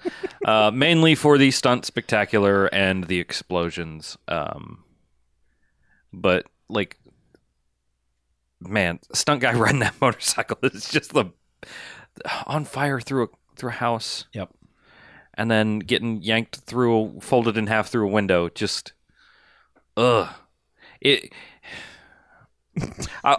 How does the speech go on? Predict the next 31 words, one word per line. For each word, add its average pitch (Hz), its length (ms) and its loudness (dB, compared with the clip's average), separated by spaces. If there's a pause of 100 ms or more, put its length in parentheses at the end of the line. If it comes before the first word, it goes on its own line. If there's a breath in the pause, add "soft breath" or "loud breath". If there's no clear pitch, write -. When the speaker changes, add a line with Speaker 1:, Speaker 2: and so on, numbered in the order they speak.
Speaker 2:
I, 143 140 2
I 160 260 6
will 185 180 8
say 147 220 4
this. 98 280 2
It 120 140 2
is 120 120 6
a, 127 60 6 (200)
it, 104 320 -2
it 120 140 -2
is 123 140 0
kind - 320 0
of 180 60 -2
a 180 40 6
low 147 240 8
four 135 260 4
jocks 120 440 2 (320 loud breath)
because 120 260 2
of 110 80 -2
how 120 180 0
difficult 110 480 0
this 107 160 0
movie 104 240 2
is 95 160 2
to - 80 -4
watch. 85 640 0
Speaker 1:
Mm-hmm. 113 220 -8 (140)
Speaker 2:
Like, 95 320 2 (140)
um, 87 540 2 (220)
just - 260 -2 (220)
fidelity. 98 760 0